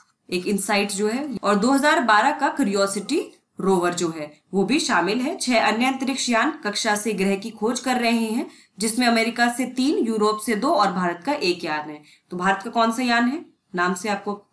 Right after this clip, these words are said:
याद आ जाएगा, मंगल यान, या इसको मॉम भी बोला था, मार्स ऑर्बिटर मिशन भी कहा गया था।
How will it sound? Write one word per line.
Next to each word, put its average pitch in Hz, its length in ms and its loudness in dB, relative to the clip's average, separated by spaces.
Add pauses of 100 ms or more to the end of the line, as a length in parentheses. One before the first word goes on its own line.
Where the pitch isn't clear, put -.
(120)
याद 175 220 0
आ 185 40 -4
जाएगा, 185 260 -4
मंगल 220 420 0 (460)
यान, 143 280 -6 (1900)
या 175 80 0
इसको 214 480 -2
मॉम 180 280 2
भी 226 120 0
बोला 202 280 0
था, 262 240 -8
मार्स 226 280 0
ऑर्बिटर 175 420 -6
मिशन 180 300 -2
भी 170 80 -4
कहा 170 180 -10
गया 143 220 -10
था। 147 200 -18